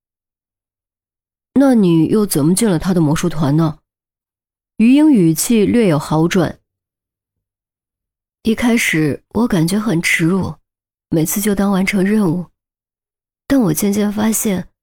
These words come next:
他其实还挺温柔的，至少不像我那个禽兽老板，他会照顾我的感受，完事之后会抱着我说话，跟我说他的理想，说他的创业计划。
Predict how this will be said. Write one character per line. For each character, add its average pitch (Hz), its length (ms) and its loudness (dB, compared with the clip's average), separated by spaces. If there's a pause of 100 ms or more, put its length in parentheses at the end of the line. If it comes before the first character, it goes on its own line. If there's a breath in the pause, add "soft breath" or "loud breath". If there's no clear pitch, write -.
(300)
他 226 100 -2
其 233 160 -2
实 226 140 -2
还 233 160 -2
挺 - 240 -4
温 196 160 2
柔 190 180 0
的， - 220 -8 (680)
至 - 140 -4
少 - 160 -2
不 180 140 -6
像 170 200 -2
我 160 120 -2
那 170 100 -2
个 175 80 -2
禽 - 180 -6
兽 180 160 -2
老 175 220 -2
板， - 260 -8 (580)
他 175 140 -4
会 175 140 0
照 175 220 -2
顾 185 120 -4
我 151 80 -2
的 196 120 0
感 185 200 -6
受， 175 320 -4 (600)
完 - 180 -2
事 202 160 -4
之 214 180 -4
后 190 360 -2
会 196 160 -4
抱 190 220 -2
着 180 140 -6
我 - 100 -10
说 208 240 -4
话， 208 300 -6 (720)
跟 214 160 -2
我 208 60 -2
说 - 180 -2
他 226 160 -4
的 214 100 0
理 175 240 -2
想， - 320 -8 (680)
说 196 200 -6
他 214 100 0
的 190 120 2
创 208 220 -4
业 202 140 0
计 208 220 -2
划。 - 320 -8